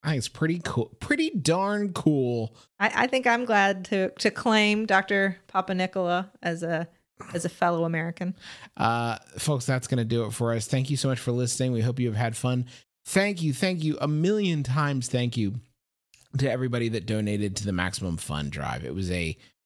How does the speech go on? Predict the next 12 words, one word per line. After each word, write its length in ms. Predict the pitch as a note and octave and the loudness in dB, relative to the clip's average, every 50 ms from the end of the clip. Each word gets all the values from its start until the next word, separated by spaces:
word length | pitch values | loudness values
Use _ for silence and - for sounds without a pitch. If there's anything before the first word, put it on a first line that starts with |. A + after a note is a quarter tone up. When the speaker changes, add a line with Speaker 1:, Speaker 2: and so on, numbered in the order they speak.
| _ _ _ | _ _ _
Speaker 1:
massive 640 | - F#2 F#2+ G#2 A2+ A#2+ B2 B2 - - A#2 G2 F#2 | -2 -2 0 0 2 2 0 0 0 -2 -2 -2 -2
success. 640 | - - G2 - - - - A#2 A2 A2 G#2+ G#2+ | -4 -4 -4 -4 -4 -4 -2 0 0 0 -2 -2
Sid 200 | - - - D3+ | -4 -2 -2 -2
and 60 | D3+ C#3 | 0 0
I 40 | B2+ | 0
did 100 | A2+ G#2+ | 0 -2
a 60 | G2+ | -2
really 200 | G#2 A2 A#2+ A#2 | 0 0 -2 -2
fun 260 | - - A2 G2 F#2+ | -2 -2 -2 -2 -2
video 420 | F2+ F#2+ A#2+ B2+ A#2 G#2 G2+ F#2+ - | -2 -2 -2 0 0 0 0 -2 -2
on 240 | - G2+ G#2 F2+ E2+ | -2 -2 -2 -2 -4
YouTube. 720 | F2+ F#2 G2+ D3 G#3+ G#3 - - F2 E2+ F2 G2+ C#3 D#3 | -4 -2 0 0 0 0 -2 -2 -2 0 0 -2 -2 -4